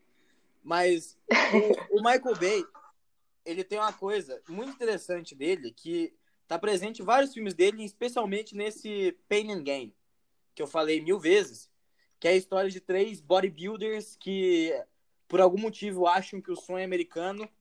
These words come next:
é roubar os outros e sequestrar os outros e praticar maldade. E aí, pô, o, o, o filme, a, a moral da história do Pain and Gain é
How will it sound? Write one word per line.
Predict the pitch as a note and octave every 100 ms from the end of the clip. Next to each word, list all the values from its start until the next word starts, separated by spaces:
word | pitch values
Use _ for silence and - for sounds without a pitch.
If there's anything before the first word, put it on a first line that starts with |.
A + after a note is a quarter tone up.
| _ _ _ _ _
é | C#3+ E3 F3+ F3 D#3+
roubar | C3+ F3+ E3+
os | F#3+ E3
outros | E3+ F#3+ G#3 G#3
e | F3
sequestrar | - F#3 F3+ - F3+ F#3+
os | D3+
outros | E3+ F#3
e |
praticar | F#3+ F3+ - F#3+
maldade. | F3 D#3+ C3 A#2+ A2+ _ _ _ _ _ _ _ _ _ _ _ _ _ -
E | C#4
aí, | C#4+ D#4 D#4+ G#3+ _ _ _
pô, | - A#3+ F#3 E3+ -
o, | - -
o, | - -
o | B3
filme, | C#4 D#4+ D#4 C4
a, | A3 G#3+ G3+
a |
moral | G3+ A#3 C4+
da | B3+
história | A3+ - G#3+ F#3
do |
Pain | - F#3+ F3+
and | D#3+
Gain | D#3+ F#3+ B3
é | G#3 D#3 B2